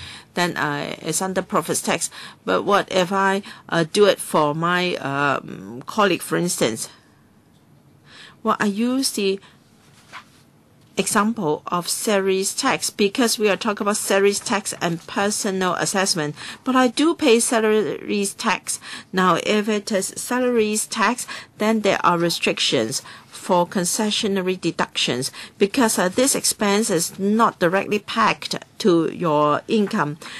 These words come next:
And for the question of marriage, now, if, uh, we are talking about a polygamy system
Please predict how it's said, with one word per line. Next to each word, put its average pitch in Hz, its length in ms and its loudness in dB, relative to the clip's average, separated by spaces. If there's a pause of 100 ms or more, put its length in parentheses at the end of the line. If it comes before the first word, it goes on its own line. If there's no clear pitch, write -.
(200)
And 226 360 2
for 214 280 -2
the 214 140 -6
question 254 440 -8
of 208 200 -8
marriage, 202 680 -4 (2750)
now, 180 240 -2 (120)
if, 196 540 0 (440)
uh, 180 160 -2
we 185 180 2
are 180 160 -2
talking 190 580 -2 (120)
about 175 520 0
a 160 200 0 (500)
polygamy 185 800 0 (360)
system 214 640 0